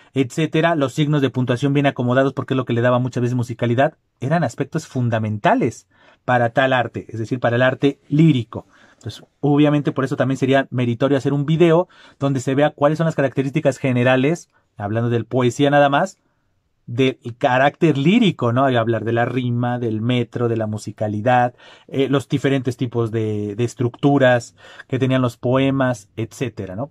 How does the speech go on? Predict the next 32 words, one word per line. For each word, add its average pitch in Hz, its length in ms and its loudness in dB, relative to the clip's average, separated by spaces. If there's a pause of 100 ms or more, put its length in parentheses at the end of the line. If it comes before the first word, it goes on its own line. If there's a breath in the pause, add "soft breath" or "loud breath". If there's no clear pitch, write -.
Pero 117 140 -4
entonces, 123 260 -2
hablando 165 280 2
específicamente 165 720 0
de 127 240 0
la, 110 400 -2 (340 soft breath)
la 120 320 0
lírica 160 540 4
vanguardista, 135 800 0
pues - 240 -4 (220)
suprimen, 170 600 2
como 127 140 -2
les 123 120 -2
acabo 165 200 2
de 180 60 2
comentar, 151 340 0
estos 196 280 -2
aspectos. 202 500 -2 (300 loud breath)
Suprimen 160 640 2
la 123 120 4
rima, 180 640 2 (180 soft breath)
suprimen 170 640 2
la 135 140 4
métrica 151 680 2
regular. 135 480 2
Sigue 180 240 -2
teniendo 202 280 0
tal 196 120 0
vez 196 120 -2
una 202 160 4
métrica 190 480 0
interna, 165 640 2